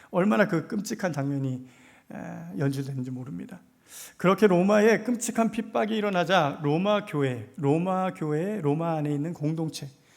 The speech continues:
그리스도인들의 공동체 안에서 이런 논쟁이 일어납니다. "지금 이 로마를 피해야 된다. 이 핍박이 있는 로마 지역을 떠나서 우리가 피해야 된다."라는,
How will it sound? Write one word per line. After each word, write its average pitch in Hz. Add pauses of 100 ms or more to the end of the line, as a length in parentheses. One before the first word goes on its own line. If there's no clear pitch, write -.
(280)
그리스도인들의 156
공동체 175
안에서 135 (380)
이런 208
논쟁이 160
일어납니다. 139 (720)
"지금 175
이 165
로마를 165 (200)
피해야 214
된다. 131 (880)
이 185
핍박이 226
있는 196
로마 180 (240)
지역을 170
떠나서 226 (720)
우리가 156
피해야 240
된다."라는, 143